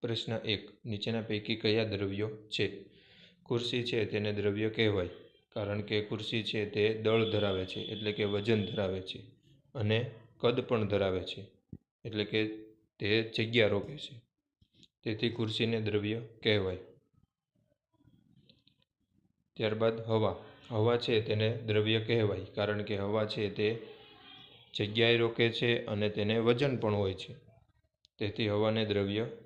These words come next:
કહેવાય. ત્યારબાદ પ્રેમ. પ્રેમ છે તેને દળ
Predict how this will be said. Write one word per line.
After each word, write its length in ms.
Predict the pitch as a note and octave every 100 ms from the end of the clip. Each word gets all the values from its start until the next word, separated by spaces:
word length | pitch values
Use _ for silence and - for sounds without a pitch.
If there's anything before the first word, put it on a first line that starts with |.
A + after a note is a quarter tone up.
| - -
કહેવાય. 400 | A2 G2 F#2 F#2+ - _ _ _ _ _ _ _ _ _ _ _ _ _ - - - - - - -
ત્યારબાદ 440 | A#2 G#2+ A2 A2+ A2+ - - - - - -
પ્રેમ. 260 | A#2 G#2 F2 - - -
પ્રેમ 320 | - A2+ A#2+ A#2
છે 180 | - A2
તેને 340 | G2 G#2+ G#2+
દળ 300 | A2 A2 A2+